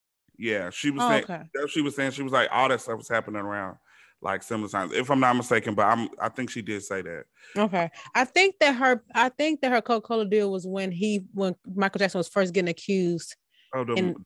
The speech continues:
Speaker 1: the
Speaker 2: by
Speaker 1: truck.
Speaker 2: the young man. Yeah, I don't think that was around the, but I could be wrong, though. You know, either way.
Speaker 1: Yeah, it was bad. So, that, maybe that was before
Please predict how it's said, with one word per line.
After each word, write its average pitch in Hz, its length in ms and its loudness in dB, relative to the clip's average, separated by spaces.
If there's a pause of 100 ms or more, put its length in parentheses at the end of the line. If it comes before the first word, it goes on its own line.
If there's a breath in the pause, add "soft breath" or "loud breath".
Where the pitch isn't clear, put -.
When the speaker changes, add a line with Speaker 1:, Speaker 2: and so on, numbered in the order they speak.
(120)
Speaker 1:
the 165 120 -12
Speaker 2:
by 190 180 8
Speaker 1:
truck. - 20 2
Speaker 2:
the 175 100 2
young 170 180 2
man. 165 320 -2
Yeah, 170 380 0
I 208 40 6
don't 262 120 4
think 262 180 2
that 220 80 6
was 208 100 2
around 190 140 2
the, 180 160 -4
but 185 120 -2
I 277 80 4
could 277 100 4
be 226 80 4
wrong, 175 220 0
though. 165 200 -4 (100)
You 202 100 -6
know, 190 200 0
either 262 260 4
way. 170 340 0 (540)
Speaker 1:
Yeah, 92 300 -6 (140)
it 127 60 2
was 196 160 6
bad. 139 420 6
So, 143 540 6 (1300)
that, 139 120 4
maybe 214 240 6
that 143 80 10
was 123 120 6
before 110 540 -4